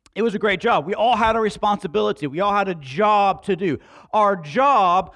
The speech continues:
while I'm not gonna minimize our first responders,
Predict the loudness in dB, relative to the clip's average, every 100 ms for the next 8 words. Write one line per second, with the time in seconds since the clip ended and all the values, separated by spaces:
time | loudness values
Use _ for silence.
0 | _ -2 0 0 0 0 -2 -2 -2 0
1 | 0 2 2 0 -2 -6 -4 -4 -4 -6
2 | -8 -2 0 0 -2